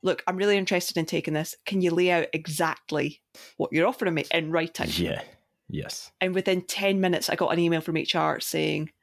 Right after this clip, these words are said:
Speaker 1: "Hi, this is your reinstatement letter." <laughs> And I'm like,
Speaker 2: Yeah.
Speaker 1: "I haven't actually
Speaker 2: That's,
Speaker 1: accepted
Speaker 2: that's,
Speaker 1: it yet."
Speaker 2: that's not
Speaker 1: But
Speaker 2: what
Speaker 1: it
Speaker 2: you
Speaker 1: did
Speaker 2: asked
Speaker 1: say,
Speaker 2: for.
Speaker 1: yeah, but it did have the, the amount on it that would be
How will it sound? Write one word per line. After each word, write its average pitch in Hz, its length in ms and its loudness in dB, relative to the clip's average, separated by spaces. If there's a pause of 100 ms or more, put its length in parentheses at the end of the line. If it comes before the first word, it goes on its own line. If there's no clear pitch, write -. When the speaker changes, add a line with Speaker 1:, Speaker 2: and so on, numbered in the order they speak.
(340)
Speaker 1:
"Hi, 233 300 4
this 240 180 0
is 214 80 -4
your 233 100 4
reinstatement 208 640 2
letter." 190 500 2
<laughs> - 40 -18
And 208 100 4
I'm 180 60 4
like, - 320 0
Speaker 2:
Yeah. 143 340 4 (340)
Speaker 1:
"I 480 40 0
haven't 508 140 -6 (160)
actually - 340 2
Speaker 2:
That's, - 80 -6
Speaker 1:
accepted - 240 0
Speaker 2:
that's, - 100 -4
Speaker 1:
it - 40 0
yet." - 140 0 (440)
Speaker 2:
that's 202 160 -6
not 254 100 2
Speaker 1:
But 226 180 4
Speaker 2:
what - 80 4
Speaker 1:
it - 100 -4
Speaker 2:
you 233 60 6
Speaker 1:
did - 60 4
Speaker 2:
asked 277 180 0
Speaker 1:
say, 185 220 6
Speaker 2:
for. - 260 -6 (380)
Speaker 1:
yeah, 180 220 0 (220)
but - 120 0
it 190 140 -4
did 233 200 0
have 180 680 0
the, 165 600 2 (420)
the 180 100 4
amount 196 380 2
on 202 180 4
it 202 220 0
that - 160 4
would - 80 -20
be 165 360 2